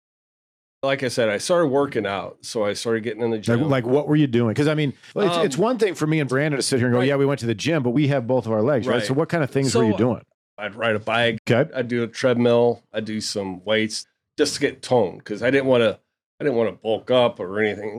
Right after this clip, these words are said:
Speaker 1: At that time, I'd lost quite a bit of weight already.
Speaker 2: Yeah.
Speaker 1: But this is pre-covid, you know?
Speaker 2: Oh, yeah.
Speaker 1: So I was working out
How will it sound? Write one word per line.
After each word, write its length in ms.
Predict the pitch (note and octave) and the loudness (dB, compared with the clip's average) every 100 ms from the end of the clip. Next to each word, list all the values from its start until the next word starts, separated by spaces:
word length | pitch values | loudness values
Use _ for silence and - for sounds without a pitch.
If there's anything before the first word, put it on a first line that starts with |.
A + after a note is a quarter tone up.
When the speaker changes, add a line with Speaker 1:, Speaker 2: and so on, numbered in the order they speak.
| _ G2+ | _ -10
Speaker 1:
At 100 | G2 | -4
that 160 | A2+ | -4
time, 240 | A2 A2 G2+ | 0 -2 -2
I'd 220 | F#2 - | -6 -2
lost 480 | A2 G#2 - - - | 0 0 -6 -14 -18
quite 240 | - E3+ | -2 0
a 40 | A#2 | 0
bit 140 | G2 | -4
of 80 | F2+ | -4
weight 260 | G#2+ A#2 F#2 | 2 2 2
already. 500 | F2 G#2 A#2 F#2+ - | -2 0 0 0 0
Speaker 2:
Yeah. 240 | A#2 A2 - _ _ - | 2 2 -4 _ _ 0
Speaker 1:
But 280 | G#2+ G2 - _ C3+ | 2 0 -6 _ 0
this 240 | C#3+ C#3+ | 0 0
is 60 | B2+ | -4
pre-covid, 760 | C#3 B2 - A2+ G2 G2 A#2 _ - | 0 0 2 0 2 -2 -4 _ -6
you 100 | G2 | -2
know? 80 | G2 | 2
Speaker 2:
Oh, 40 | C#3 | 4
yeah. 180 | B2+ A2 | 4 2
Speaker 1:
So 460 | - G#2 G2+ A2 _ _ _ _ - | 2 2 2 -4 _ _ _ _ -8
I 180 | A2 A2 | -2 -2
was 320 | A2 G#2+ - | -2 -6 -6
working 220 | A#2 A2+ | -6 -2
out 240 | A2+ A2 | -2 -2